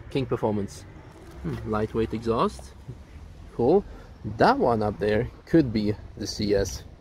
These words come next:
'cause the wheels at least resemble the C S. But who knows, who knows? Maybe it's just, like, casual M Performance wheels, something that I don't know of. I really should be more up to date of the current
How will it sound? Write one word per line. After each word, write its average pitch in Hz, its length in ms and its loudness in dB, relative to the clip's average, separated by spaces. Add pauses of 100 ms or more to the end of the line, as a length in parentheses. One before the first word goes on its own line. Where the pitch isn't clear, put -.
(100)
'cause 107 160 -2
the 107 80 2
wheels 139 360 4
at 101 140 0
least 104 240 -6
resemble 101 460 0
the 98 80 -2
C 101 240 -4
S. - 300 -4 (760)
But - 240 -6 (120)
who 143 100 8
knows, 110 240 4
who 120 80 2
knows? 101 240 2
Maybe 104 200 4
it's 98 120 2
just, 98 180 -2
like, 95 320 -4 (540)
casual 101 480 4 (320)
M 110 100 2
Performance 113 500 2
wheels, 120 220 4
something 101 320 2
that 98 160 -2
I 104 60 0
don't 101 180 0
know 107 200 2
of. 135 200 2 (800)
I 95 80 -2
really 98 240 4
should - 540 4
be - 160 2
more 101 340 0
up 104 160 -4
to 98 80 -4
date 98 260 6
of - 160 0 (540)
the 104 80 -2
current 101 480 0